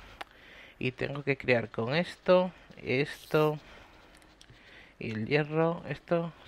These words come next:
se hace aquí o se hace? Esto se va a hacer en el Dark Infuser, seguro. Porque tiene pinta de ser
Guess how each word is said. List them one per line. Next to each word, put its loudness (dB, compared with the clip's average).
se 2
hace 2
aquí -4
o -2
se -2
hace? -2
Esto -8
se 0
va 4
a 0
hacer 0
en 2
el -2
Dark -2
Infuser, -6
seguro. -6
Porque -10
tiene -2
pinta -4
de -4
ser -6